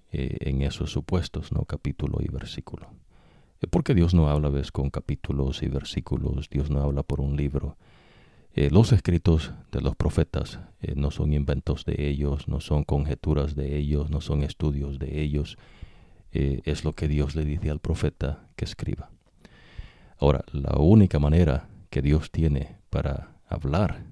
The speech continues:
eh, a sus hijos es por medio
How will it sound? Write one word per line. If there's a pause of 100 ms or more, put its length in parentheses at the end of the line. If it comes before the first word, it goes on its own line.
(400)
eh,
a
sus
hijos (600)
es
por
medio